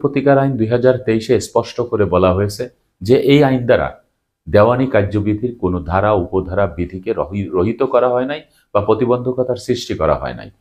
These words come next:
দেওয়ানি কার্যবিধির প্রত্যেকটি ধারা উপধারা বিধি সবকিছু সঠিক নিয়মেই চলবে আইনের দৃষ্টিতে, এবং এই দেওয়ানি কার্যবিধিকে সাহায্য করার জন্য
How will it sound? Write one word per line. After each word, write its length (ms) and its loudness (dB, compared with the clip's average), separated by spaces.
দেওয়ানি 400 2
কার্যবিধির 600 0
প্রত্যেকটি 520 -2
ধারা 260 2
উপধারা 460 -2
বিধি 280 2
সবকিছু 560 -2
সঠিক 400 -4
নিয়মেই 300 0
চলবে 320 -2
আইনের 300 0
দৃষ্টিতে, 460 -10
এবং 220 4
এই 200 4
দেওয়ানি 360 4
কার্যবিধিকে 680 0
সাহায্য 460 -2
করার 300 2
জন্য 200 -6